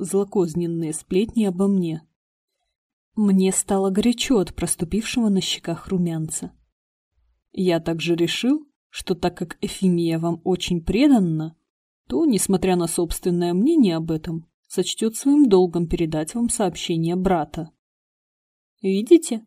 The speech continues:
он действительно был очаровательным мужчиной и очень умело показал, что не считает меня сплетницей.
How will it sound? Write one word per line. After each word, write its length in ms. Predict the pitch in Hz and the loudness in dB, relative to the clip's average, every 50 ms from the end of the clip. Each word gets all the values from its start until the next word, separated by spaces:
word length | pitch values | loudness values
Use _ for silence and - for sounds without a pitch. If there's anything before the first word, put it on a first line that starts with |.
| _ _ _ - | _ _ _ -8
он 180 | - 196 208 233 | -2 0 2 4
действительно 560 | 247 370 370 - - 320 311 - 339 330 285 | 4 2 2 6 4 4 4 4 4 4 4
был 160 | 233 226 220 | 4 4 4
очаровательным 800 | 196 180 - - 208 202 196 190 185 180 - 190 185 185 185 180 | 2 2 2 0 0 2 2 2 0 0 0 0 2 2 2 2
мужчиной 600 | 185 185 - - - 202 180 165 160 160 175 _ _ _ _ _ _ _ _ | 2 0 -2 -4 -4 -2 -2 -2 -2 -6 -8 _ _ _ _ _ _ _ _
и 100 | - 202 | -2 0
очень 340 | 185 170 165 - - 185 180 | 0 0 0 -2 -2 0 0
умело 300 | 175 180 175 165 165 160 | 0 0 0 0 -2 -4
показал, 560 | 165 160 - 170 160 156 165 160 185 254 269 - _ _ | -6 -8 -6 -6 -6 -4 -2 -2 -4 -4 -6 -10 _ _
что 240 | - - - - 294 | -14 -8 -2 0 0
не 100 | 294 302 | 0 0
считает 560 | - - - 311 - 233 180 160 160 - - | -2 -4 -4 -2 0 0 -2 -2 -4 -4 -2
меня 240 | 170 165 160 160 208 | -2 -2 0 -2 -4
сплетницей. 840 | - - - - 185 156 151 - - 165 156 160 - - 165 180 | -6 -8 -8 -6 -4 -4 -4 -4 -6 -8 -8 -8 -10 -12 -12 -12